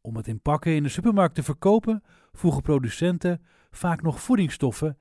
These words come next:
en suiker toe. Twee.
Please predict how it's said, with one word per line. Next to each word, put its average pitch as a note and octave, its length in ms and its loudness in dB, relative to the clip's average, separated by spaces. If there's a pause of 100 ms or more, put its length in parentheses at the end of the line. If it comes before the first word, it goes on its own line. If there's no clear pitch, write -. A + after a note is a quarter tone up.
(140)
en G#3 200 -2
suiker A#2+ 380 -4
toe. G2+ 240 -6 (1700)
Twee. E3+ 440 0